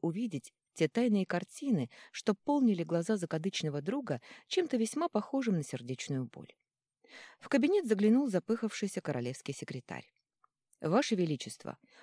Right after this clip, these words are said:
архимагистр Никорин просила передать, что на внутренней Дворцовой площади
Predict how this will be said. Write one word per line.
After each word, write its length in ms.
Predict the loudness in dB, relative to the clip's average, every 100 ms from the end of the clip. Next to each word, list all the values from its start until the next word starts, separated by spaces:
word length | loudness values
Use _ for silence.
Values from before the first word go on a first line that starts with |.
| -4
архимагистр 720 | -2 0 2 2 0 -2 0
Никорин 500 | 0 0 2 4 2
просила 400 | 0 -2 0 -2 0
передать, 500 | -2 0 0 0 _ -20
что 280 | -16 0 2
на 160 | 4 4
внутренней 540 | 4 4 2 -2 -2
Дворцовой 520 | 0 -2 0 0 0
площади 640 | 0 0 0 -2 -4 -4